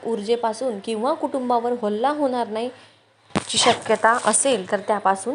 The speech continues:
आपलं संरक्षण करण्याचं काम ही आपली कुलदेवता करत असते. आध्यात्मिक आणि धार्मिक प्रगतीसुद्धा याने होते. आत्मे आणि स्वर्गीय प्राण्यांपासून संरक्षणसुद्धा मिळते.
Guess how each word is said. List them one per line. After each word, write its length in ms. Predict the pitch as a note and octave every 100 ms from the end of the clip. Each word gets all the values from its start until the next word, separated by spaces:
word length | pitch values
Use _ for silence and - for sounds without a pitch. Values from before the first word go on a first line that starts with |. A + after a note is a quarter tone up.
| F#4+
आपलं 300 | F#3 - F3
संरक्षण 560 | G#3 G3+ F3+ F3 - G3+
करण्याचं 440 | F#3 F3+ F3+ F#3+
काम 300 | G3 F#3+ C#4+
ही 160 | D4+ A3
आपली 220 | E3 G#3+
कुलदेवता 580 | C4+ F#3+ E3+ F3 F3+ A3+
करत 300 | - F#3+ -
असते. 260 | - - D#3+ - - - - _ _ _ _ -
आध्यात्मिक 800 | F#3 F#3 F3 A#3+ A#3 A3 A3+ A3 - -
आणि 200 | F3+ G3
धार्मिक 480 | G#3 A3 G3 G3+ C#4+ -
प्रगतीसुद्धा 880 | A3+ F#3 G3 A#3 - E3+ F3 A#3 D#4+
याने 320 | A#3 F#3 G3+
होते. 400 | C#4 F#3 - C#3+ - - _
आत्मे 440 | - F#3 - A3 C#4 -
आणि 220 | G#3 G3+
स्वर्गीय 720 | G3 - G#3 G3+ F#3 F#3+ A#3
प्राण्यांपासून 840 | C4 A3+ G3+ G3+ G3+ G3+ G3 - D4+ - - _ _
संरक्षणसुद्धा 1040 | G#3 F#3+ F#3+ F#3+ - G#3 G3+ F#3+ D#3 G#3 C#4+
मिळते. 340 | F#4 A#3 -